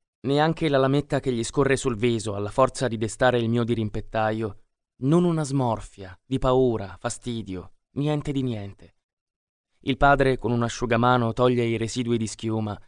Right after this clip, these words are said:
Alessandro ora è sbarbato alla perfezione. È il turno delle mani, anche il taglio delle unghie procede lentamente. Il padre per questa operazione si fa aiutare da un paio di occhialetti poggiati sul naso,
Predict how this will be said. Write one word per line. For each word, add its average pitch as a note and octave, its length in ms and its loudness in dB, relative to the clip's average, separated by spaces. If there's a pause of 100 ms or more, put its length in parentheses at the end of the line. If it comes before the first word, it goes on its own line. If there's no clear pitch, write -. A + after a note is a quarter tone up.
(640)
Alessandro C#3+ 720 0
ora E3 360 0
è C#3+ 160 -2
sbarbato C3 680 0
alla C#3+ 160 -2
perfezione. A2 880 -4 (800)
È - 80 -6
il D3+ 160 0
turno C#3+ 260 0
delle A#2+ 220 0
mani, G#2 340 -6 (280)
anche A2+ 280 -4
il A2+ 160 0
taglio A#2+ 300 0
delle A2+ 220 0
unghie A2 420 0
procede A2 340 -4
lentamente. G#2+ 920 -6 (100)
Il A2+ 180 -10
padre D#3 380 4
per A#2 160 0
questa C3+ 280 0
operazione B2+ 640 2
si A2+ 140 -8
fa B2+ 160 0
aiutare B2+ 460 2
da B2 140 2
un A2+ 160 -2
paio C3 300 4
di A#2 80 -2
occhialetti B2 500 0
poggiati A#2 360 -2
sul G#2+ 220 -6
naso, A2 400 -2